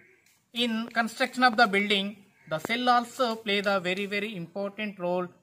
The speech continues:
to construct the organism. So the total body, the total body of the organism is constructed by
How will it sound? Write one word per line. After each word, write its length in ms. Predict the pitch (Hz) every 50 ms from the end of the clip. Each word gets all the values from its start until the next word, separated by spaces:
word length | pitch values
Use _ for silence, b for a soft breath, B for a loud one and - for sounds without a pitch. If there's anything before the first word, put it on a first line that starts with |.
| _ _ -
to 80 | 156
construct 520 | - - 170 165 165 - - 214 196 185 185
the 220 | 226 254 294 302 - -
organism. 720 | 165 147 147 147 139 139 139 139 127 143 160 160 139 113 - _ _ _ _ _ _ _ _ _ _
So 320 | - - 226 240 269 277 - - _ -
the 140 | 151 143 -
total 540 | - - 180 202 220 214 - 262 254 254 233
body, 460 | 175 165 165 175 185 185 147 - - _ _ _ _ _ _ _ _ _ _ _ _
the 160 | - 160 156 147
total 460 | - 202 202 226 226 - 262 254 247
body 340 | 180 170 175 185 208 220 226
of 140 | 233 220 190
the 100 | 240 202
organism 560 | 190 190 196 185 214 214 202 165 202 185 131 - - _ _ _ _ _ -
is 180 | 170 160 151
constructed 720 | - - 175 175 - - - 240 233 - - 254 240 220 185
by 400 | 196 190 190 190 185 180 175